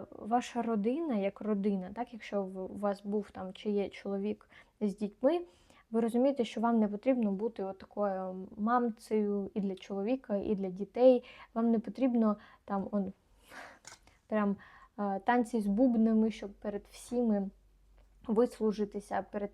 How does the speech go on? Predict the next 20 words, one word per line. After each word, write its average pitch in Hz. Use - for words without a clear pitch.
всіми 214
да-, 190
да-, 220
дати 233
всім, 220
е, 202
свою 214
увагу, 214
любов, 208
всіх, -
е, 196
розважати. 208
Ви 240
розумієте, 262
що 214
так, 214
я 226
королева 214
пентаклів, 196
так, 202